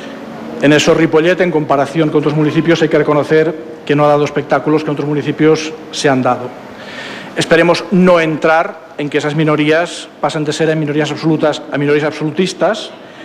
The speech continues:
y en esa esperanza nos quedamos los que seguimos trabajando por Ripollet, en este caso concretamente en la oposición. También desde el Partido Popular de Ripollet indicar que, que, bueno,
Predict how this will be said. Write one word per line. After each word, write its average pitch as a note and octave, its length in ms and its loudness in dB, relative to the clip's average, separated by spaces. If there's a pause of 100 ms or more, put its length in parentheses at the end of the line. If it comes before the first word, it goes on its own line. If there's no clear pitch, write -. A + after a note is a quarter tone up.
(380)
y E3 60 2
en E3+ 60 2
esa F#3 100 0
esperanza F#3 420 -2
nos F3 160 -4
quedamos F3+ 640 -2
los D3+ 160 -2
que D3 120 -4
seguimos D#3 320 0
trabajando D#3+ 440 2
por D#3 120 -2
Ripollet, D#3+ 720 2
en C#3 100 -4
este - 200 -4
caso D#3 400 0 (280)
concretamente C#3 760 2 (260)
en C3 120 0
la B2 60 0
oposición. A2+ 540 -6 (1500)
También F3 240 4
desde G3+ 160 4
el G3+ 60 2
Partido F#3+ 360 2
Popular F3 260 2
de F3 60 2
Ripollet E3+ 400 0
indicar E3+ 520 0 (1160)
que, C#3 680 4 (340)
que, C3+ 100 -4
bueno, E3 180 0